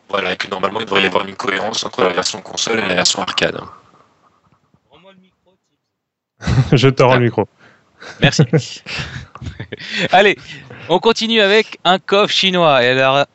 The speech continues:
Speaker 3: écoutez bien ce que je vais dire.
Speaker 1: <laughs>
Speaker 3: Ouvrez vos oreilles parce que je ne le répéterai pas. Xuan Du Ziwang Du Yun King, euh, le
Speaker 1: Ah, tu
Speaker 3: King of
Speaker 1: l'avais mieux
Speaker 3: Fighter.
Speaker 1: dit tout à l'heure, c'est dommage. <laughs>
Speaker 3: Ouais.
Speaker 2: Ah, c'était
Speaker 3: C'est la
Speaker 2: plus
Speaker 3: chan-
Speaker 2: convaincant.
Speaker 3: la chance du débutant.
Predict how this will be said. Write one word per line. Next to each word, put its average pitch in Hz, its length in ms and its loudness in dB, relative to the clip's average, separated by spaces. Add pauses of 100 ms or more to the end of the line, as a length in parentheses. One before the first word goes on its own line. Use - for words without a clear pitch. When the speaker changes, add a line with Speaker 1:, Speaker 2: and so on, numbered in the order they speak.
(300)
Speaker 3:
écoutez 147 460 0
bien 147 340 0
ce - 60 -12
que 143 120 -2
je - 80 2
vais 135 240 -2
dire. 120 320 2
Speaker 1:
<laughs> - 40 2
Speaker 3:
Ouvrez 156 320 4
vos 143 260 0
oreilles 151 260 4
parce 151 200 -2
que 143 100 -6
je 151 120 2
ne 156 80 2
le 151 100 4
répéterai 156 640 2
pas. 143 380 4 (600)
Xuan 202 560 4
Du 202 160 -4
Ziwang 185 580 2 (300)
Du 180 160 -2
Yun 175 200 0
King, 165 400 2
euh, 95 400 4
le 123 100 4
Speaker 1:
Ah, 139 40 4
tu - 140 0
Speaker 3:
King - 100 2
of - 40 2
Speaker 1:
l'avais 147 120 4 (200)
mieux 196 100 2
Speaker 3:
Fighter. 156 140 0
Speaker 1:
dit 202 100 0
tout 180 140 -6 (100)
à 151 60 4
l'heure, 147 220 2
c'est 147 180 2
dommage. 147 220 2
<laughs> 190 800 0
Speaker 3:
Ouais. 190 260 0 (340)
Speaker 2:
Ah, 170 160 2
c'était 214 100 0
Speaker 3:
C'est 131 60 4
la 131 60 6
Speaker 2:
plus 175 100 4
Speaker 3:
chan- 175 80 4
Speaker 2:
convaincant. 123 460 2 (420)
Speaker 3:
la 123 120 4
chance 139 240 -2
du 127 120 -6
débutant. 120 460 -2